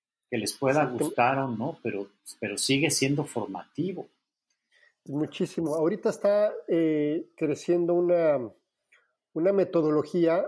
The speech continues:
Speaker 2: de formación, crianza positiva se llama,
Speaker 1: Ujú.
Speaker 2: eh, lo cual tiene mucho sentido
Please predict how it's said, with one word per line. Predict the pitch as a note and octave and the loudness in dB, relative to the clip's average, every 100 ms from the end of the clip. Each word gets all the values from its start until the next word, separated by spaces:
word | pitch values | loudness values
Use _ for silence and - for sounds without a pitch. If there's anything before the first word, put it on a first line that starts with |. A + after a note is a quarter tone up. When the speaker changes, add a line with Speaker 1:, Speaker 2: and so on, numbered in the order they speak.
| B4 | -4
Speaker 2:
de | D#3 C#3+ | -4 -4
formación, | - C#3 C3+ B2 D3 D#3+ G3 | -2 -2 -2 -2 -2 -2 -2
crianza | - D3 D#3 D#3+ - - | -2 2 2 2 0 -2
positiva | C#3+ C3+ C3 C3+ C3 D3 | -2 -4 -6 -2 -2 -2
se | - | -4
llama, | C3 B2 D3+ - _ _ _ | -4 -4 -6 -12 _ _ _
Speaker 1:
Ujú. | G2+ G2 G2+ - _ | -16 -14 -16 -18 _
Speaker 2:
eh, | G3 C#3+ C#3+ D#3 - | -2 0 2 0 0
lo | D#3 D3 | 0 2
cual | F3+ F3+ | 2 2
tiene | G#3+ G#3 | 0 2
mucho | F#3 F#3+ F#3 | 2 0 -2
sentido | D#3+ - D#3+ E3 F3 - | -2 0 2 4 4 2